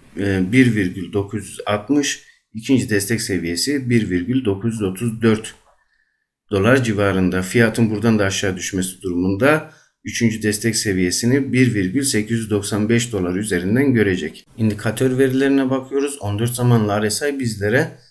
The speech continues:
sat sinyalini gösteriyor. On dört zamanlı stokastik R S I'da ise al sinyali görüyoruz arkadaşlar. On iki virgül yirmi altı zamanlı macd indikatörü Tezos için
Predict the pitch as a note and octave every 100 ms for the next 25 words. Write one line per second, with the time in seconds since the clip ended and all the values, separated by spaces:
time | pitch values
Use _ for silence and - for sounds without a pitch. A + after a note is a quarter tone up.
0 | _ - C3+ B2+ - G2+ F#2+ A2+ C#3+ C3
1 | A2+ - G#2 F#2+ F2+ - - - G#2+ A2
2 | B2+ B2 A2+ G2+ G2 - A#2 A2+ - -
3 | G#2+ G#2+ - F2 F#2 G2 G2 D3+ D3+ -
4 | B2 A#2+ G#2+ G2+ G#2 C3 A#2+ G#2 G2+ F2+
5 | F2 F2 E2+ F2 - F#2 - B2 B2 B2+
6 | C3 A2+ A2 A2+ A#2+ B2 A#2+ A#2+ A2 G2+
7 | F#2+ G#2+ A2 - A#2+ G#2 G2 G2+ F#2 G#2+
8 | D3 D#3 C3+ A2 G#2 F#2+ G2+ - D#3+